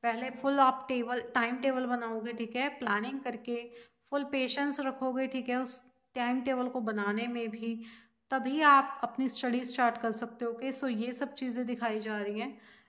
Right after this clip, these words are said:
And गाइस यहाँ पे डस्ट भी दिख रही है मुझे, so of course आपको कहा जा रहा है अपने,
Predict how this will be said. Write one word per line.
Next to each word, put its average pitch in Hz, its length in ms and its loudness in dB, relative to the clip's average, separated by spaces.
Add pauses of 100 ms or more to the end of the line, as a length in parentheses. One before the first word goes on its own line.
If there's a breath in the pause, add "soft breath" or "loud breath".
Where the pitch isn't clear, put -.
(140)
And 285 300 4
गाइस 294 280 4
यहाँ 269 240 4
पे 285 100 2
डस्ट 226 420 -2
भी 247 240 -2
दिख 247 280 -4
रही 247 160 -2
है 247 140 -4
मुझे, 240 280 -6
so 269 120 -4
of 254 140 0 (180)
course 247 240 0
आपको 240 300 2
कहा 254 180 2
जा 240 140 -2
रहा 247 80 -2
है 254 60 -6
अपने, 247 300 -2